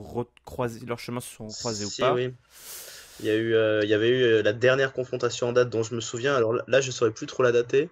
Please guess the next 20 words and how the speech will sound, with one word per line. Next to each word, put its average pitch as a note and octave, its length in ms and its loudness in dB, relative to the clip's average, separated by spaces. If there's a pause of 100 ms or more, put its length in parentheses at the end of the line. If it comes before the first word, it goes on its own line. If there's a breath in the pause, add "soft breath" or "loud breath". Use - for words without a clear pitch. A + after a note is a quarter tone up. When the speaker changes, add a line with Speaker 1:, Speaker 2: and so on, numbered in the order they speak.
(480 loud breath)
Speaker 2:
mais A2 100 -4
c'est B2+ 240 0
au A2+ 140 8
Hell C3 240 4
in C#3 60 0
a C#3 60 2
Cell D3 460 0
de B2 180 2
deux A#2 220 -2
mille B2 580 2 (240)
quatorze C3 480 -2
ou B2 40 -4
deux B2+ 120 -2
mille B2 160 0
quinze D#3 240 -2
peut-être, C#3+ 520 0 (340 loud breath)
celui B2+ 460 4
où B2+ 120 6
ils A#2+ 100 0
s'affrontent. C#3 840 0